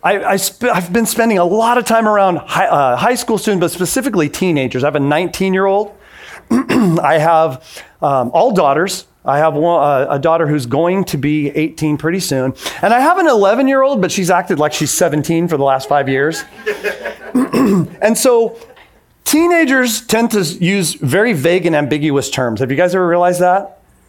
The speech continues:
<clears throat> It's like they'll get home and I'll go, "How'd it go?" And they go, and they use the word "like" way too much. "How'd it go?" Well, it's like, you know, they're just, uh,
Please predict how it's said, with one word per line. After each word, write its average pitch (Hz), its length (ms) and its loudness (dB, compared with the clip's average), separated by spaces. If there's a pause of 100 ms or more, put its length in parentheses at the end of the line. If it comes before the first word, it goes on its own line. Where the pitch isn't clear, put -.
(260)
<clears throat> - 20 -4
It's 151 540 -2
like 196 160 0
they'll 208 120 2
get 226 140 2
home 214 180 2
and 190 80 4
I'll 175 60 2
go, 175 80 2
"How'd 247 180 4
it 247 100 0
go?" 269 220 4
And 175 80 2
they 190 40 2
go, 190 120 2
and 196 200 0
they 254 60 2
use 330 240 0
the 330 100 -2
word 233 220 0
"like" 123 340 0
way 123 220 -2
too 139 180 -6
much. 120 400 -6 (920)
"How'd 247 160 2
it 294 60 0
go?" 233 340 4
Well, 247 100 0
it's 277 160 -4
like, 285 260 -2
you 302 60 0
know, 311 120 2
they're 359 140 -6
just, 359 400 -6
uh, 226 240 -2